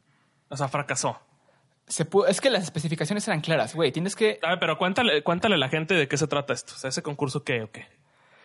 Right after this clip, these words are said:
Speaker 2: Este, ay, creo que la estoy cagando un poco. Eh,
Speaker 1: No, a ver, yo lo cuento entonces. Miren, hagan de cuenta que cierta página de la, ahí de, de Frecuencia hizo un concurso para ir a ver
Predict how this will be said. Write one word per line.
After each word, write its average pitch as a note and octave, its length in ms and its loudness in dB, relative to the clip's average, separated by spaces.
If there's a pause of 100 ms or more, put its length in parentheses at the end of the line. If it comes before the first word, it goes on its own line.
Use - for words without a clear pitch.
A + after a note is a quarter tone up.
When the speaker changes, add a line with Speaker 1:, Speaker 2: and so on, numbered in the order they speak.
(280)
Speaker 2:
Este, A2+ 1080 -4 (340)
ay, E3 340 -2 (200)
creo - 180 -20
que - 100 -10
la C3+ 60 -6
estoy C#3+ 160 -12
cagando C3 380 -4
un C#3 80 -8
poco. - 300 -14 (480)
Eh, B2+ 460 2
Speaker 1:
No, - 140 6
a E3+ 40 6
ver, E3 160 4
yo F3+ 100 2
lo F3+ 120 2
cuento E3 240 2
entonces. D3 300 0
Miren, C#3+ 320 -2 (560)
hagan B3 280 0
de A3 100 2
cuenta B3 380 0
que B3 420 2 (440)
cierta A#3 720 4
página A3 520 4
de D#3 280 4
la, C#3 280 6
ahí D3 160 4
de, D3+ 280 4
de B2 140 2
Frecuencia D#3+ 680 0 (340)
hizo F#3 240 4
un G#3 100 2
concurso B3 560 2
para D#3 140 0
ir D3 60 4
a D3 80 2
ver C#3+ 280 2